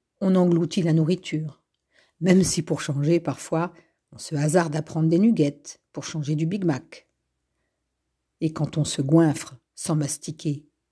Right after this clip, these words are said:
et finir vite, c'est le fast-food, on est dans une sexualité non épanouissante. On peut avoir envie de prendre son temps, exquise lenteur, dégustation.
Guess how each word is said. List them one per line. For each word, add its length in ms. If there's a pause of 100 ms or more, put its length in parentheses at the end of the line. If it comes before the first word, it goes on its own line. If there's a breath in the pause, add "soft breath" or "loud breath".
(200)
et 60
finir 340
vite, 400 (680)
c'est 220
le 80
fast-food, 720 (880)
on 180
est 120
dans 120
une 180
sexualité 880
non 480
épanouissante. 920 (2250)
On 240
peut 220
avoir 260
envie 280
de 120
prendre 480
son 320 (100)
temps, 260 (760)
exquise 640
lenteur, 760 (320)
dégustation. 1120